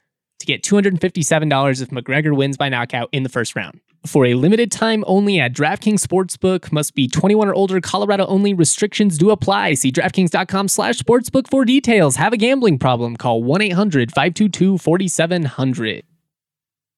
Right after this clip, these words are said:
M S U Denver Online puts a dynamic education at your fingertips without forcing you to decide between earning a degree and living your life.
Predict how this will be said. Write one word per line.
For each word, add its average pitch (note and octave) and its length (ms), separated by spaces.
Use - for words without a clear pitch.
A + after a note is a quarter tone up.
M A3+ 160
S C#4+ 180
U C#4 140
Denver G3+ 340
Online D#3+ 520
puts D3 180
a C#3+ 80
dynamic C#3+ 580
education D#3 540
at D3 200
your F#3+ 100
fingertips C#3+ 540
without D3 320
forcing G#3 320
you G#3 120
to G3+ 80
decide D#3 460
between C#3 380
earning A3 260
a A3 40
degree D3 440
and C3+ 160
living B2+ 200
your A#2+ 140
life. - 320